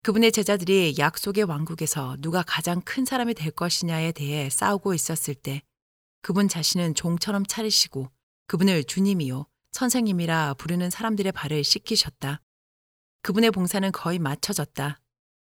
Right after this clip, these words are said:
그분은 나누어 주신 몇 가지 교훈만 가지고 계셨다. 그리고 순결하고 점없는 하나님의 어린 양의 겸손을 결코 잊을 수 없도록 하기 위하여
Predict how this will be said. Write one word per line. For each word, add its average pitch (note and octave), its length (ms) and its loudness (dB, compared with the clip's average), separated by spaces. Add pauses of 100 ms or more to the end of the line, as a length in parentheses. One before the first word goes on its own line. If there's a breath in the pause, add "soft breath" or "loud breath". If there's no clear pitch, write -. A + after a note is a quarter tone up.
그분은 G3+ 340 4
나누어 F3+ 340 2
주신 F#3+ 320 2
몇 C#3+ 220 -2
가지 F#3+ 260 0
교훈만 E3+ 580 -2
가지고 F3 380 -2
계셨다. D3 560 -6 (1040)
그리고 G3 460 4
순결하고 A3+ 560 0
점없는 E3+ 560 -2
하나님의 A3 460 -2
어린 E3+ 340 -2
양의 F3+ 240 -2
겸손을 D#3+ 720 -4
결코 E3+ 500 -2
잊을 F#3 240 -2
수 - 180 -2
없도록 F#3+ 540 -6
하기 G3 240 -2
위하여 C#3 340 -6